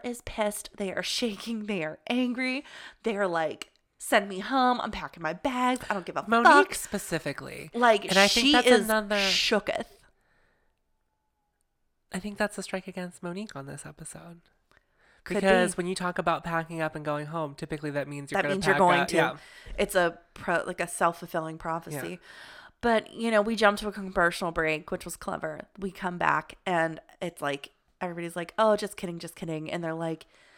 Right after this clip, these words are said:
Speaker 1: you know.
Speaker 2: Were you, was anyone concerned when that happened?
Speaker 1: I
Speaker 2: For a
Speaker 1: wasn't.
Speaker 2: minute? No.
Speaker 1: Really?
Speaker 2: I'm curious if you were and what you thought was <laughs> gonna happen.
Speaker 1: So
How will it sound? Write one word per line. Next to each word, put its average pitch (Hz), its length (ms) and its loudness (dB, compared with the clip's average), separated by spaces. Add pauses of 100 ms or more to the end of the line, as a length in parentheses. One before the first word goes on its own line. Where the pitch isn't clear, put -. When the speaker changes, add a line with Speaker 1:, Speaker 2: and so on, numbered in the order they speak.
(280)
Speaker 1:
you 208 160 -4
know. 143 220 4
Speaker 2:
Were 240 100 0
you, 233 380 -6
was 180 180 -8
anyone 269 320 -2
concerned 262 600 -8 (160)
when 214 140 -4
that 233 140 -2
happened? 254 540 -8 (220)
Speaker 1:
I 339 120 12
Speaker 2:
For 392 100 8
a - 40 8
Speaker 1:
wasn't. 170 240 8
Speaker 2:
minute? 160 220 2 (100)
No. 185 260 -4 (140)
Speaker 1:
Really? 185 360 6
Speaker 2:
I'm 240 140 6
curious 285 380 2
if - 160 -8
you 165 120 -6 (120)
were 147 420 2
and 160 200 -4
what 180 160 0
you 185 120 -6
thought - 320 -4
was - 140 -2
<laughs> - 0 -
gonna - 240 0
happen. 156 560 0 (920)
Speaker 1:
So 233 600 4